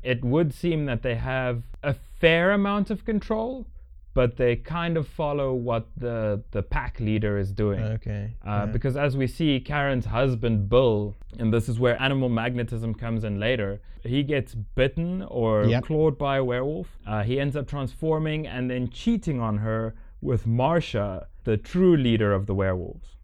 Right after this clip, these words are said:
Speaker 2: Yeah, the goth, um,
Speaker 1: Um,
Speaker 2: witch werewolf.
Speaker 1: Yeah, yeah, the Wiccany Woods lady.
Speaker 2: Yeah.
Speaker 1: In that instance, we have the animal magnetism of him having his first transformation, and they hook up and they do the thing.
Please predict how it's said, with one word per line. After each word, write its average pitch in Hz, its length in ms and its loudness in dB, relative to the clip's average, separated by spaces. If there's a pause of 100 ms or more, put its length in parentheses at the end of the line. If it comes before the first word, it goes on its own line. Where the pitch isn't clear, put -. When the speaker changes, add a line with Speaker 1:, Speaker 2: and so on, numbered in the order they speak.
(100)
Speaker 2:
Yeah, - 220 -6 (240)
the 131 160 4
goth, 117 600 0 (160)
um, 123 100 -4 (120)
Speaker 1:
Um, 101 440 -2
Speaker 2:
witch - 800 -4 (160)
werewolf. 101 600 -6 (180)
Speaker 1:
Yeah, 160 360 0
yeah, 143 340 0
the 127 420 -2 (160)
Wiccany 151 960 0
Woods 135 480 0
lady. 107 560 0
Speaker 2:
Yeah. 107 240 0 (180)
Speaker 1:
In 135 140 -2
that 139 160 2
instance, 139 460 -4
we 131 80 -2
have 123 180 -2
the 123 100 -6
animal 127 320 -2
magnetism 117 720 -2
of 104 180 -2
him 131 600 0
having 123 340 0
his 113 140 0
first 123 280 -2
transformation, 110 920 -2
and 101 180 -2
they 101 160 -2
hook 117 260 -4
up 110 280 0
and 101 120 -2
they 98 80 -2
do 110 220 0
the 104 120 -2
thing. 104 380 -2